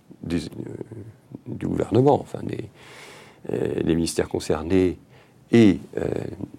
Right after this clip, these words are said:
euh, du Parlement, effectivement, des, euh, de, de manière à éviter, euh, d'éventuels dévoiements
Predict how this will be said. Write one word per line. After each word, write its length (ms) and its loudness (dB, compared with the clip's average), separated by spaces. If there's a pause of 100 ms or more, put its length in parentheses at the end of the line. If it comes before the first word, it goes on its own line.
euh, 120 -2
du 120 2
Parlement, 500 -2
effectivement, 560 -4 (400)
des, 320 2 (1120)
euh, 100 -4
de, 160 -2
de 180 0
manière 280 -4
à 80 -2
éviter, 500 4
euh, 140 2
d'éventuels 540 2
dévoiements 560 0